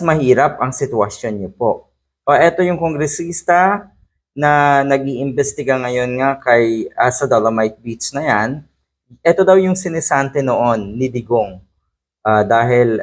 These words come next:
sa madalas daw na pag-travel nga netong isang ito. Ano ba dati etong si Ridon? Siya po ay,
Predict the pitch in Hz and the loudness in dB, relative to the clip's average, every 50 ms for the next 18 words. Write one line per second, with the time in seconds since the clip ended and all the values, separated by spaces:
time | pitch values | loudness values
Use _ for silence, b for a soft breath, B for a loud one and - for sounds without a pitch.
0 | - _ - - - - 135 117 110 107 101 101 107 120 113 120 120 123 123 123 | -8 _ -8 -8 -4 0 2 2 4 4 2 2 2 0 2 2 4 4 4 2
1 | - - - 135 131 127 127 117 - - 113 110 - - 127 120 120 113 95 117 | 0 0 0 0 0 2 0 -2 -2 -2 -2 -2 0 0 2 2 2 2 2 0
2 | 110 110 117 120 110 101 - 98 110 110 107 107 - 104 104 98 82 104 - - | 0 0 0 0 -2 -2 -2 -4 -4 -4 -4 -2 -4 -4 -4 -6 -8 -10 -8 -8
3 | 101 98 90 95 95 - - 90 80 - _ _ _ _ _ _ _ _ _ _ | -8 -10 -12 -12 -14 -12 -10 -10 -10 -10 _ _ _ _ _ _ _ _ _ _
4 | - 135 143 151 151 143 127 156 147 139 139 135 135 139 139 127 131 131 131 139 | -2 0 2 2 2 2 4 4 4 4 4 2 4 2 2 4 4 2 2 0
5 | 135 131 131 - - 147 131 131 131 127 139 131 131 131 131 143 165 180 190 185 | -2 -4 -4 -8 -8 -6 -2 -2 0 0 2 2 4 4 4 4 2 0 -2 -4
6 | 185 - 156 143 139 - - 170 170 170 156 - 123 135 131 131 127 127 123 123 | -2 0 2 2 2 2 0 2 2 4 4 4 4 4 4 4 4 2 0 -6